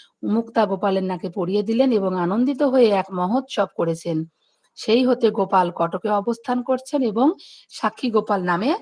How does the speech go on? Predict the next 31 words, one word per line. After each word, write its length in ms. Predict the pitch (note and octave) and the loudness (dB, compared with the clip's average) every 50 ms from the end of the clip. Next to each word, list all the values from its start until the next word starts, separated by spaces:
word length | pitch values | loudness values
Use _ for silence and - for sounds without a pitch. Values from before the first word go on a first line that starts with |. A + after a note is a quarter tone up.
| - - - - - _ - | -8 -16 -20 -20 -18 _ -6
বিখ্যাত 460 | G#3 B3+ B3+ B3+ - - F#3+ - G3 | -6 -6 -6 -4 -4 -4 -4 -2 -2
হয়েছেন। 580 | F3 E3+ E3+ E3+ E3 E3 - - F3 E3 E3 E3 - _ _ _ - - - - _ _ _ | -4 -2 0 -2 -2 -2 -4 -6 -6 -6 -6 -8 -10 _ _ _ -20 -20 -20 -20 _ _ _
শ্রী 240 | - - D4 D#4 | -6 -2 2 4
নিত্যানন্দ 580 | D4+ C#4 C4+ C4+ - C#4 C#4+ C#4+ C#4+ C#4 C4+ D4 | 4 4 2 2 2 2 2 4 4 4 2 2
প্রভুর 360 | B3 C#4 C4 A#3+ A#3+ C#4 C4+ | 2 2 2 2 4 2 0
শ্রীমুখে 540 | B3 - - B3 A#3+ A#3+ B3 B3 B3 C4 A#3+ | 0 -2 -2 0 2 2 2 2 2 0 0
সাক্ষী 360 | A#3+ - A3 G#3 - - A#3+ | 2 0 -4 -4 -4 -6 -2
গোপালের 420 | A3+ A3+ A3 - A3+ A3 A3 G3+ F3 | -2 -2 0 0 0 0 0 -2 -4
দিব্য 360 | G#3 G#3 F3+ F3+ - G#3+ G#3 | -6 -8 -8 -6 -6 -6 -4
কাহিনী 380 | G#3 G#3+ F#3+ F#3+ G3 G3+ G#3 | -4 -6 -6 -4 -4 -6 -6
শুনে 320 | G3+ - - G3+ G3+ A3 G#3+ | -8 -8 -8 -8 -6 -6 -6
ভক্তগণ 580 | F#3+ F#3 F3+ E3+ _ - F#3 F3+ F#3 F3+ F3+ | -6 -6 -6 -8 _ -8 -6 -4 -4 -4 -4
সহ 440 | F3+ - - G3+ F3 F3+ G3+ A#3+ C#4 D4 - _ _ _ _ _ _ _ | -6 -8 -6 -6 -4 -2 0 0 -2 -2 -6 _ _ _ _ _ _ _
শ্রী 140 | - - A#3+ | -8 -6 -6
চৈতন্য 460 | A#3 - A3 G#3+ G#3+ A3 G3+ G3 G3 | 0 2 2 2 2 0 -2 0 0
মহাপ্রভু 680 | F#3+ F#3+ F3+ F3+ G#3 G3+ G3+ B3+ G#3+ F3 G3 A3+ A#3+ A#3+ | -2 -2 -2 -2 -4 -4 -4 -6 -6 -4 -4 -2 0 0
অত্যন্ত 500 | A3+ A3+ - - C4+ C#4+ D#4 E4+ E4 D4 | -2 -2 -2 0 2 2 2 2 2 2
আনন্দিত 480 | B3 A3+ G3+ F#3+ F#3+ F#3+ F3+ F3+ - G3 | 0 0 0 -2 -2 -2 -4 -4 -4 -4
হলেন। 420 | F3 F3 F3+ E3+ E3+ E3+ E3 E3 - _ _ _ _ _ _ - | -4 -2 -2 -2 -2 -2 -2 -4 -6 _ _ _ _ _ _ -6
ভক্তগণ 500 | F#3+ F#3+ F#3+ - - G3+ G3 G3+ G#3 G3+ | -6 -6 -4 -4 -6 -4 -2 -2 -2 -2
তখন 340 | G3 G#3 G3 - A3 G#3+ G3 | -2 -4 -4 -2 -4 -4 -4
দেখতে 300 | F#3 G3 G3 - - A3 | -4 -6 -6 -4 -6 -4
পাচ্ছেন 500 | A3+ A3 G#3 G3+ G#3 - - G#3 G#3+ G3 | -2 -2 -2 -2 -4 -6 -6 -4 -4 -4
যে 280 | G#3 G#3+ G#3+ A3+ A#3+ A#3 - - - - - _ - | -2 0 0 0 0 -2 -6 -14 -20 -20 -20 _ -14
গোপাল 480 | F3 F3 G3 F#3+ G3 A#3 A#3+ B3 A#3 - | -4 -4 -4 0 2 2 4 4 4 4
আর 220 | - G3 G3 G3 | 2 0 0 0
মহাপ্রভুর 500 | G3 G3+ F#3+ G#3+ A3+ - - G3+ G#3 G#3+ | 0 -2 -2 -2 -4 -4 -4 -4 -4 -2
মধ্যে 300 | G#3 G3+ G3+ F#3 E3+ G3 | -2 -4 -4 -4 -6 -8
কোনো 300 | G3 - G3 A3 C4 C#4+ | -6 -4 -2 0 0 0
পার্থক্য 500 | C4+ - G3 F#3 - - G3 F#3 - - | 2 0 -2 -2 -4 -6 -8 -6 -4 -4
নেই, 300 | F#3 F#3 F#3+ G3 F#3+ F3 | -4 -2 -2 -4 -4 -6